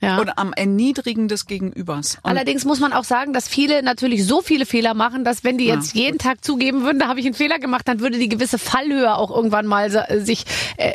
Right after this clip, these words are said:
Speaker 1: etwas verringern und dann würde man da auch nicht mehr so genau hinhören und, und Rücksicht nehmen. Zurück auf den Boden der Tatsache. Eher eine <laughs> total dreckige, stinkende Toilette benutzen oder eine ganz saubere, in der drei Vogelspinnen sitzen.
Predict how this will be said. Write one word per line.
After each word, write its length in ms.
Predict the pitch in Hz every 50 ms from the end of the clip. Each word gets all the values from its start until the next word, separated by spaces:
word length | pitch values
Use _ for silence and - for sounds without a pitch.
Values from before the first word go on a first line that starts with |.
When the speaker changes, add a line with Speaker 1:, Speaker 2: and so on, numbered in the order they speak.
| - - 196
Speaker 1:
etwas 240 | 202 - 233 208
verringern 460 | - - 220 196 247 262 269 262 247 233
und 80 | 233 226
dann 160 | 226 208 202
würde 140 | 254 233 247
man 180 | 233 226 214
da 220 | 196 190 196 214 -
auch 160 | 240 226 202
nicht 140 | 220 190 190
mehr 140 | 190 185
so 100 | 175 175
genau 380 | 170 180 170 170 175 175 180 180 - - - - - -
hinhören 540 | - - 220 202 196 180 180 180 180 180 180
und, 180 | - 185 175 -
und 140 | - 185 175
Rücksicht 440 | 180 180 - - - 175 151 - -
nehmen. 220 | 170 165 160 170 - - - - - -
Zurück 260 | - - 302 359 -
auf 100 | - 311 -
den 160 | 339 320 240
Boden 180 | 254 285 294 302
der 140 | 269 262
Tatsache. 480 | - 233 233 240 - - 202 180 190 -
Eher 240 | - 226 277 339 320
eine 240 | 233 262 294 302 240
<laughs> 0 |
total 580 | - - - - 381 415 - - 311 294 294 294
dreckige, 440 | - - 254 262 - 320 240 294
stinkende 420 | - - - 285 294 277 277 254 240
Toilette 380 | - 240 226 226 254 - 339
benutzen 460 | 262 311 311 302 330 - - - 359 320 - _ _ _ _ _ _ - 554 480 _ _ _ - _ _ - - - - - -
oder 240 | - - 320 302 -
eine 180 | - 247 240
ganz 300 | 208 240 247 311 349 -
saubere, 460 | - 208 190 233 247 294 277 269 294 262 - - - -
in 160 | - 202 202 196
der 160 | 202 190 190
drei 300 | - 196 - 165 196 220
Vogelspinnen 760 | - - 262 247 233 208 - - - - 175 170 170 165 165
sitzen. 420 | 165 156 160 - - - 170 156